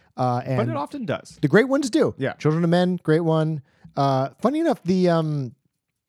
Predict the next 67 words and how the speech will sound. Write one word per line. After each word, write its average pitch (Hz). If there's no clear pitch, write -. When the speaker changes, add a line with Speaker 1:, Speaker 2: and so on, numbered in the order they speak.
Speaker 1:
the, 160
the, 143
the, 147
uh, 151
the 147
one 220
in 330
True 214
Detective 180
is 117
really 131
good. 120
I 117
don't 160
know 156
if 143
Speaker 2:
Mm-hmm. 135
Speaker 1:
it's, 120
like, 107
a 107
hundred 127
percent 160
necessary, 160
but 156
it 180
is 214
thrilling 147
and 120
interesting. 110
Speaker 2:
Yeah. 143
Speaker 1:
And 170
that 190
is 208
just 165
an 131
action 131
scene 95
at 95
its 87
Speaker 2:
I 107
Speaker 1:
core. 92
Speaker 2:
think 113
part 180
of 190
it's, 180
like, 143
kinda 147
going 131
in 123
and 127
out 117
of 113
the 104
buildings 127
is 123
really 143
dynamic. 139
It's 131
Speaker 1:
Yeah. 101
Speaker 2:
'cause 180
it's, 165
like, 175
in 160
this 160
kinda 143
trailer 135
park 101